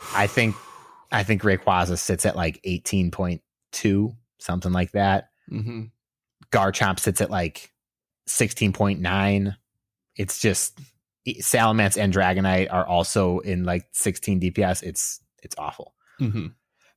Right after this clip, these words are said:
Speaker 1: Poison type. Poison's not very useful in P V E in general, unfortunately, just from the nature of how the game works. But it's still bad anyways.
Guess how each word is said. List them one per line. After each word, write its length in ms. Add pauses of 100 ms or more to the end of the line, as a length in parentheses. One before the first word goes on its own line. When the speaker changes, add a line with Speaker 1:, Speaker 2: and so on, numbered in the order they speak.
Speaker 1:
Poison 360
type. 240 (1000)
Poison's 320
not 180
very 160
useful 580 (320)
in 200
P 180
V 100
E 240 (140)
in 120
general, 520 (260)
unfortunately, 680
just 480 (400)
from 140
the 100
nature 300
of 80
how 160
the 100
game 320
works. 460 (560)
But 120
it's 140
still 300
bad 400 (260)
anyways. 720